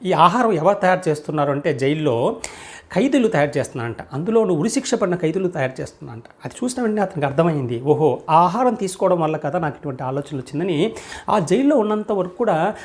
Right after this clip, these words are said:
ఆయన పండ్లు మాత్రం తీసుకొని అలా తన జీవితాన్ని అలా ముందుకు తీసుకెళ్లారంట. అందువల్ల మనం గుర్తుపెట్టుకోవాల్సింది మన ఇళ్ళల్లో కూడా మన అమ్మ, అమ్మ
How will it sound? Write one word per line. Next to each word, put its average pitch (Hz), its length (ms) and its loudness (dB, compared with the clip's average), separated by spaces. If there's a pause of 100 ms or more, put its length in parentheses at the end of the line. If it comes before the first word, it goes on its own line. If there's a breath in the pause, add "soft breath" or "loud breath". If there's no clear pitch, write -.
(140)
ఆయన 185 180 0
పండ్లు 208 420 -4
మాత్రం 214 420 0
తీసుకొని 180 720 0
అలా 160 200 2
తన 147 180 -2
జీవితాన్ని 160 460 0
అలా 143 100 -2
ముందుకు 143 180 -4
తీసుకెళ్లారంట. 123 520 -10 (320)
అందువల్ల 190 220 -2
మనం 160 140 0
గుర్తుపెట్టుకోవాల్సింది 160 880 0 (260 loud breath)
మన 165 120 4
ఇళ్ళల్లో 185 320 2
కూడా 160 480 2
మన 143 340 -4 (260 loud breath)
అమ్మ, 175 180 0
అమ్మ 156 560 0